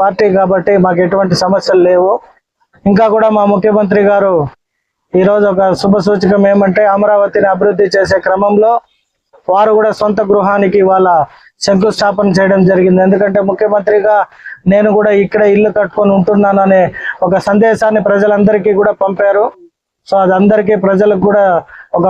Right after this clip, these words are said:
మనోధైర్యం. So అమరావతి అనేది రేపు ఏప్రిల్ పదహైదున అద్భుతమైన శంకుస్థాపన జరగబోతుంది మన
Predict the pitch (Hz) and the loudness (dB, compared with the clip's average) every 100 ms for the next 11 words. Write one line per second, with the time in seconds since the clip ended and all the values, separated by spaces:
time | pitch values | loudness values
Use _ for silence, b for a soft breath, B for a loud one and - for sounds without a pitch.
0 | 185 190 214 196 202 202 196 240 - _ | 0 0 0 0 2 2 0 -2 -6 _
1 | _ _ _ _ _ 254 202 196 185 196 | _ _ _ _ _ -8 -2 0 0 0
2 | 220 220 214 220 214 214 202 220 208 202 | 2 2 0 0 0 0 2 2 2 0
3 | 196 196 202 214 208 202 190 196 208 202 | 0 0 0 0 -2 0 -2 0 0 0
4 | 196 165 131 _ B B - 180 214 214 | 0 -2 -4 _ B B -4 0 0 0
5 | 214 214 208 202 196 208 202 196 202 190 | -2 0 -2 -2 -2 -2 -2 -2 0 0
6 | 190 190 196 196 190 196 196 190 185 | 0 0 -2 -2 -2 -2 0 0 0